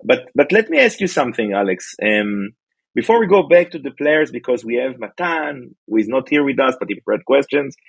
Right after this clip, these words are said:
Uh, I want to know how Panathinaikos is structured, because Maccabi Haifa, the main change has been the appointment after a long, long time of a sporting director,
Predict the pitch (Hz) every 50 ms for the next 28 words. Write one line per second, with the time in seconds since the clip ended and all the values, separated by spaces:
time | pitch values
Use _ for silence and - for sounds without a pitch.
0 | _ _ _ _ _ - 131 139 139 - - 147 151 185 240 254 - 294 277 254
1 | 214 185 196 196 190 185 160 151 147 156 156 156 156 156 160 147 135 131 123 -
2 | - 131 120 123 - - - 90 85 82 92 - - 123 120 107 110 120 - 175
3 | 190 214 214 - 190 190 185 - 143 113 117 113 117 131 151 160 147 - - 143
4 | 143 139 127 135 147 - - - _ _ _ _ _ _ _ _ 117 113 107 110
5 | 95 131 139 139 143 143 139 135 - - 101 117 113 113 - - - - - 135
6 | 143 156 156 - 120 113 110 107 101 - - - _ - - - - - 127 117
7 | 110 110 113 123 135 156 151 127 135 135 131 127 120 - 151 143 139 139 143 151
8 | - _ _ _ _ _ _ _ _ - 113 110 120 120 - - - 143 143 139
9 | 139 135 113 110 98 92 82 76 - - - -